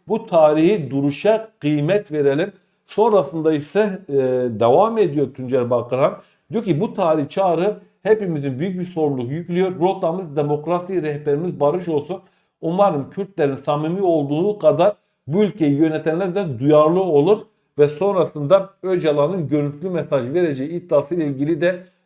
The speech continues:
e, Adalet Bakanı Yılmaz Tunç'a o da şöyle bir cevap veriyor. Diyor ki, "Biz de daha sağlıklıdır, inandırıcı olması için görüntülü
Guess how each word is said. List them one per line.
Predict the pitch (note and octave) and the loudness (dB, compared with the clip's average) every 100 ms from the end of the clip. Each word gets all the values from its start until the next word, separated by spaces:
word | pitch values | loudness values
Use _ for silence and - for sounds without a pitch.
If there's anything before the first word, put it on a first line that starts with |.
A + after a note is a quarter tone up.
| B2+ | -8
e, | B2 B2+ B2+ | -4 -2 -2
Adalet | C3 C#3 C#3+ F3+ F3 | 0 2 2 2 2
Bakanı | D3+ C3 | 0 0
Yılmaz | B2+ C3 E3+ F3 | -4 -2 -4 -4
Tunç'a | D3+ C3 D#3 F3 F3 | -4 -4 -2 -2 0
o | F3 D#3 | 0 0
da | A#2 | -2
şöyle | - D3 C#3 A2+ | -4 -2 0 -2
bir | G2+ | 0
cevap | A#2+ A2+ A2+ | 2 2 2
veriyor. | A#2 B2 D#3 | -2 0 -2
Diyor | F3+ A#3+ | -4 -6
ki, | C3 G#2+ - _ _ - | -6 -6 -10 _ _ -8
"Biz | D3 A#3+ F3+ | -2 0 0
de | C#3 | 0
daha | C#3 E3+ A3 | 2 2 2
sağlıklıdır, | A3 E3 D#3 D3+ D#3+ F#3 A3+ | 2 2 2 -2 -4 -4 -2
inandırıcı | D#3+ D#3+ D#3 D3 F#3 | -2 -2 -2 -4 -2
olması | G#3+ D#3+ D#3 D3+ | -2 0 0 0
için | G#3+ - G#3 | -4 -4 -2
görüntülü | C#3+ E3 D#3 E3 G#3 F#3+ F3 | 0 0 -2 -6 -2 -2 -4